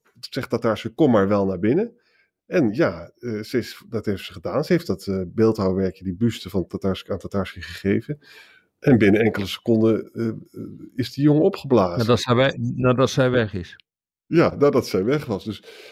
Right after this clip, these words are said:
Speaker 1: dus dat meisje is ook gelijk opgepakt en zo. En Tatarski heeft dus het, eh, leven verruild voor het, eh, hier bovenmaanse, om het zo maar te zeggen. En, en er zijn ook allemaal, een aantal mensen gewond.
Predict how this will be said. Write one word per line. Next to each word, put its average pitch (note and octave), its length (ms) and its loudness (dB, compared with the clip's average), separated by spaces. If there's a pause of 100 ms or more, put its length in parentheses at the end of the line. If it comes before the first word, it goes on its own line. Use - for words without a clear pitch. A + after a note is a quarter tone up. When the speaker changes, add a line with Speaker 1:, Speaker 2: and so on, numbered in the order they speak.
(120)
Speaker 1:
dus A2+ 140 -10
dat A2+ 180 -6
meisje B2 300 2
is G2+ 140 -6
ook F2+ 160 -10
gelijk F#2+ 320 -2
opgepakt - 580 -6
en C3 100 -4
zo. C#3 280 -2
En G#2+ 220 -4
Tatarski G#2 600 -4
heeft F#2 240 0
dus E2+ 120 -10
het, F2 240 -10
eh, F#2 260 -2
leven G#2+ 600 2
verruild G2+ 460 0
voor F#2 240 -2
het, E2+ 200 -8
eh, F2+ 140 0 (960)
hier G2 340 4
bovenmaanse, C3 760 4
om B2+ 80 2
het C3 100 -2
zo C#3 120 2
maar B2+ 120 4
te B2+ 120 -2
zeggen. C3 360 -4 (500)
En, A#2+ 260 4
en A#2+ 220 4
er A#2 60 0
zijn A#2+ 140 6
ook G#2+ 100 2
allemaal, A2+ 320 -2
een A#2 260 2
aantal A2 220 2
mensen G2 420 -2
gewond. G#2 640 -2